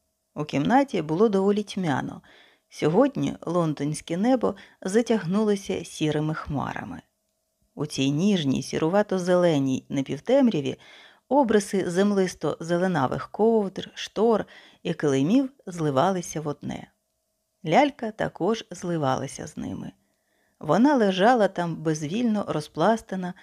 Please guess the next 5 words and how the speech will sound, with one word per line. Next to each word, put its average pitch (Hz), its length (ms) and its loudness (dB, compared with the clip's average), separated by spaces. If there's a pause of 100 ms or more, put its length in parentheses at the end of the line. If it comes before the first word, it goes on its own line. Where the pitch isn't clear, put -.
(320)
в - 80 -14
суконці 175 600 -2
із 165 200 -6
зеленого 160 600 0
оксамиту, - 760 -4